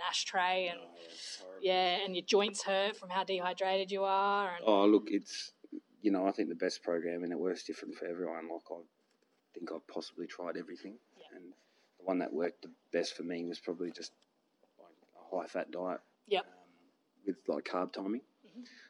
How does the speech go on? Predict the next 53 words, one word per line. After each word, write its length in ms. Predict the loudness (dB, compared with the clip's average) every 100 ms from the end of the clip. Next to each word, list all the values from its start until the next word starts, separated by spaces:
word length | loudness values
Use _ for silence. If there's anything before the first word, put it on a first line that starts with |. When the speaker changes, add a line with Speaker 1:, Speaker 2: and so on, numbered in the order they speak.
| _
Speaker 2:
So 180 | -10 -8
timing 400 | -6 -6 -4 -6
carbs 340 | -6 -6 -6
around 380 | -6 -6 -8 -12 _
what 100 | -8
my 100 | -6
Speaker 1:
Mm-hmm. 100 | -4 -4
Speaker 2:
trainings 280 | -4 -4
were, 160 | -6 -10 -14
so 180 | -18 -12
Speaker 1:
Yep. 100 | -10
Speaker 2:
that 100 | -12 -16 _ -20 _ _ -6
at 40 | 0
least 260 | 0 0
even 180 | -6 -8
though 80 | -10
I'm 140 | -8
depleted, 600 | -10 -12 -10 -8 -6 -10 -14 -6 -6
I 60 |
can 320 | -6 -12 -16 -18 _ _ _ -18
Speaker 1:
Mm. 160 | -18 -16 -16
Speaker 2:
have 100 | -12
carbs 320 | -8 -6 -6
for 120 | -6
energy 260 | -6 -6 -6
when 140 | -8
I 20 |
train. 340 | -10 -10 -10 -12 _
Speaker 1:
Yeah. 160 | -4 -2
Speaker 2:
And 100 | -4
then 60 | -6
I 60 |
don't 140 | -8 -8
injure 240 | -8 -6
myself 560 | -6 -8 -8 -10 -10 -12
Speaker 1:
Yeah, 200 | -6 -2
yeah, 280 | -2 -2 -6
yeah. 100 | -8
Speaker 2:
as 120 | -6 0
well. 240 | 0 0 -6 _
Speaker 1:
Yeah. 200 | -6 -4
Speaker 2:
So 100 | 0
we 80 | 0
tried, 300 | 2 0 0
we 80 | -4
did 160 | -4 -6
salt 280 | -4 -2
loads, 280 | 0 -2 -4
we 40 | -10
did 160 | -14
water 240 | -10 -8 -4
loads. 420 | -2 -4 -8 -8
Speaker 1:
Yeah. 160 | -4 -4